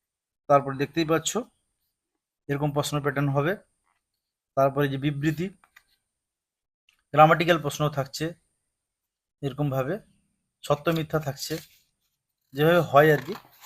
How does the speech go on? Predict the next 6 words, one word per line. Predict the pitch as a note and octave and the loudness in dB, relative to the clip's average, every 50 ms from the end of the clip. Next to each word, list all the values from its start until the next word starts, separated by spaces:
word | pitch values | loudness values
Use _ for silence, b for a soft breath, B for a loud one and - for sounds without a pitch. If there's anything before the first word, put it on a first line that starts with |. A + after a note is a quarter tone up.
| - - | -20 -20
প্রত্যেকটা | _ - C3 - - C#3+ C#3 - D3+ D3 D3 D3 | _ -14 -14 -10 -10 -10 -4 0 0 0 0 -2
প্রশ্নের | - C#3 - - - C#3 C#3+ | -10 -12 -10 -8 -8 -8 -6
টাইপ | - C#3 C#3 C3+ C3 | -4 -4 -4 -4 -4
এভাবেই | C3+ B2 B2+ C3 C3 C3 B2+ - - | -6 -8 -6 -8 -8 -8 -10 -10 -12
থাকছে। | A#2+ - - - - - - - - _ _ - - - - - - - - - - _ _ _ _ _ - - - - - - _ _ - - - - _ _ - - - _ _ - - - - - - _ _ - - - - _ _ _ _ _ _ _ _ _ _ _ _ _ _ _ _ _ _ _ _ _ - | -10 0 0 0 0 0 -4 -20 -20 _ _ -20 -20 -20 -20 -20 -14 -14 -12 -14 -14 _ _ _ _ _ -20 -20 -20 -20 -20 -20 _ _ -10 -10 -10 -10 _ _ -16 -16 -16 _ _ -18 -16 -12 -12 -12 -12 _ _ -20 -20 -20 -20 _ _ _ _ _ _ _ _ _ _ _ _ _ _ _ _ _ _ _ _ _ 0
তারপরে | D3 D3 C#3+ C#3 D3+ D#3 | 0 2 2 2 0 0